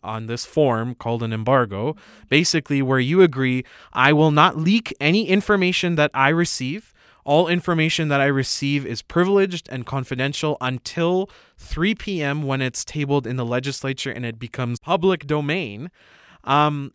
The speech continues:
and so basically you are tr-, entrusted with all these document-, hundreds of pages of documents, might I add. Um, and basically you have the privilege of seeing them before everyone else so that you can formulate stories, so you can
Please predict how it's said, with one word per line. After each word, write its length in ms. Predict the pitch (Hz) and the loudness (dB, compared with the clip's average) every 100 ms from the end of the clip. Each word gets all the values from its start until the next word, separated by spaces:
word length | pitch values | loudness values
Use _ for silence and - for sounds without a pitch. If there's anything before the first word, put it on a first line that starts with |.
| - | -8
and 160 | 156 | -6
so 240 | - 170 151 | -2 0 0
basically 640 | 160 202 208 202 185 175 | 0 -2 -2 -4 -4 -6
you 280 | 143 143 233 | -8 -4 0
are 120 | 226 190 | 2 0
tr-, 140 | - | -4
entrusted 580 | 156 151 185 180 - 165 | -8 -4 -4 -4 -4 -4
with 200 | 139 - | -6 -6
all 180 | 143 170 | -2 -2
these 220 | 202 190 | -2 -8
document-, 640 | - 156 147 - 131 117 - | -4 -4 -4 -6 -12 -12 -4
hundreds 480 | 226 277 180 123 | -2 -2 -2 -6
of 160 | 107 98 | -8 -16
pages 400 | - 143 120 110 | -8 -6 -6 -6
of 140 | 107 | -8
documents, 640 | 95 117 - 101 92 98 - | -6 -6 -8 -14 -16 -18 -18
might 180 | 101 98 | -14 -14
I 100 | 95 | -14
add. 360 | 95 101 131 - - - _ | -14 -12 -14 -16 -20 -20 _
Um, 480 | - 139 139 139 135 - | 2 4 4 0 -6 -6
and 180 | 147 143 | -4 -2
basically 640 | 160 - 175 160 160 151 _ _ - | -2 -2 -4 -6 -8 -10 _ _ -20
you 280 | 127 180 | -10 -6
have 500 | 208 165 170 170 156 - | -6 -4 -2 -2 -4 -12
the 100 | 135 | -14
privilege 460 | - 160 147 151 139 | -6 -4 -2 -4 -4
of 100 | 127 | -6
seeing 320 | - 214 208 | -8 -6 -4
them 160 | 180 | -4
before 340 | 165 160 160 147 | -4 -6 -6 -6
everyone 360 | 139 151 143 131 | -6 -6 -6 -6
else 240 | 127 127 | -8 -10
so 180 | - 139 | -10 -8
that 240 | 127 - | -8 -8
you 320 | 139 139 180 202 | -10 -8 -6 -6
can 300 | - 175 156 _ _ | -10 -12 -12 _ _
formulate 640 | _ - 208 214 202 180 160 | _ 0 0 2 -2 -2 -4
stories, 480 | - 151 143 214 - | -6 -6 -6 -8 -16
so 260 | - - | -16 -10
you 140 | 135 127 | -8 -10
can 180 | 139 | -12